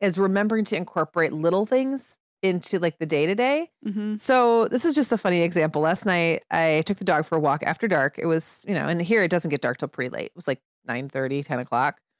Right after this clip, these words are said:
Speaker 1: Um, and I wasn't taking her for a super long walk, but I was, I just needed to get her out for a little bit 'cause it was a long, hot day yesterday and I didn't get a chance to walk her. And so Clara and Owen were kinda getting ready for bed, and I said, "Okay, I'll be back in, like, twenty minutes." And so I'm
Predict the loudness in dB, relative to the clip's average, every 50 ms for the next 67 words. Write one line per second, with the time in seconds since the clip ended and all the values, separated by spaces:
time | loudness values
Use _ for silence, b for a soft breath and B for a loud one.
0 | _ _ _ _ _ _ _ -2 0 0 0 0 0 0 2 2 2 2 2 2
1 | 0 0 0 0 0 -2 -2 -2 -4 -6 -4 -4 -4 -2 0 0 2 2 2 2
2 | 2 2 2 2 0 0 -2 -2 0 2 2 4 4 2 2 2 0 -6 -12 -14
3 | -16 _ -4 -2 0 0 0 0 0 -2 -2 -2 -2 -4 -2 -2 -2 -2 -2 -2
4 | -4 -4 _ -4 -2 -2 -2 -2 -2 -4 -4 -6 -10 -8 -6 -8 -8 _ _ _
5 | _ -10 -8 -6 -4 -2 0 0 0 0 -2 -2 -2 -2 -2 -2 0 -2 -2 -4
6 | -4 -4 -4 -4 -2 -4 -4 -6 -6 -6 -6 -6 -8 -8 -10 -12 -10 -8 -6 -2
7 | 0 0 -2 -2 -6 -10 -12 _ _ _ _ _ _ _ _ _ _ _ _ _
8 | -6 -4 -4 -4 -2 0 2 4 4 4 4 2 0 -4 _ _ _ _ _ _
9 | _ _ _ _ _ 0 2 2 4 4 4 2 2 2 2 2 2 0 0 0
10 | 0 0 0 0 0 0 2 0 0 0 -2 -2 0 2 4 4 4 2 0 0
11 | 0 0 0 0 0 0 0 0 0 0 0 -2 -2 -4 -6 -8 -6 -6 -6 -4
12 | -4 -4 -4 -6 -6 -8 -12 -16 -18 -18 -20 -20 _ _ _ -2 0 0 0 0
13 | -2 -4 -2 0 2 2 4 2 2 2 2 2 2 2 0 0 -2 -4